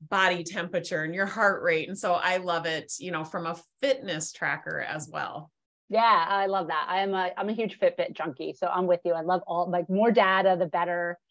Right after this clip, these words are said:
Speaker 1: Yes.
Speaker 2: Uh, so I love, I love all that stuff. So I'm right there with you. So I would love, as we wrap up, would love for you to share where people can connect with you, where they can learn more about you and your coaching and all that good stuff.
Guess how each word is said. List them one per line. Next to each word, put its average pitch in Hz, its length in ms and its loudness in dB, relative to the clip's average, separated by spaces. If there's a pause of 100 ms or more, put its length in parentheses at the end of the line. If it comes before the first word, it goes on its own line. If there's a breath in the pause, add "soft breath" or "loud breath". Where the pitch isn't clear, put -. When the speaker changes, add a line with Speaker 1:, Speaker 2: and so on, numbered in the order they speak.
(140)
Speaker 1:
Yes. 180 120 -8
Speaker 2:
Uh, 165 380 2
so 196 80 2
I 180 160 6
love, 180 300 2
I - 80 0
love 175 180 0
all 160 140 -2
that - 180 -8
stuff. - 320 -6
So 175 60 -6
I'm 160 60 -6
right 160 200 -6
there 156 140 0
with 160 180 -2
you. 156 160 -2
So 269 140 6
I 294 80 8
would 294 100 6
love, 320 240 6
as 269 100 8
we 277 140 2
wrap 302 220 4
up, 277 120 4
would 240 120 2
love 262 240 2
for 262 80 -8
you 262 200 -2
to 269 80 -4
share 269 320 4
where 226 140 -4
people 262 300 0
can 254 160 -2
connect 262 320 -4
with 311 160 -2
you, 294 260 4 (220)
where 226 100 2
they 214 140 0
can 202 180 -2
learn 180 220 2
more 214 180 6
about 247 300 6
you 247 260 4
and 220 80 -4
your 202 180 -6
coaching 226 340 -4
and 202 60 -6
all 196 140 0
that 185 140 -2
good 156 160 -6
stuff. 139 160 -8